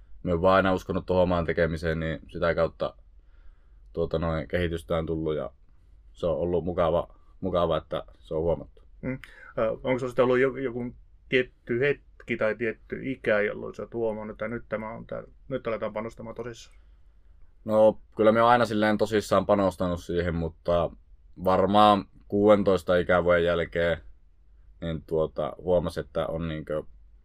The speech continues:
Speaker 1: silleen saumaa, saumaa kehittyä paremmaksi ja paremmaksi, niin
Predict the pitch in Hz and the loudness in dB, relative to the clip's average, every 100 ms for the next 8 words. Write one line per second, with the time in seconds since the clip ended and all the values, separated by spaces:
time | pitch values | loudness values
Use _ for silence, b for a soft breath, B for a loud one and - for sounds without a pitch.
0 | 107 - - - 82 82 78 87 85 78 | -20 -20 -18 -10 -4 -2 0 0 0 0
1 | 78 76 - - _ - 92 95 92 87 | -6 -8 -16 -20 _ -6 0 2 2 2
2 | 85 87 - 85 - - - _ - - | 0 -2 -2 -2 -2 -8 -20 _ -20 -20
3 | - - - - - 80 87 85 - 85 | -20 -20 -20 -20 -12 -2 -2 -2 -2 -2
4 | 82 85 82 80 - - 76 | 0 2 2 -2 -10 -14 -12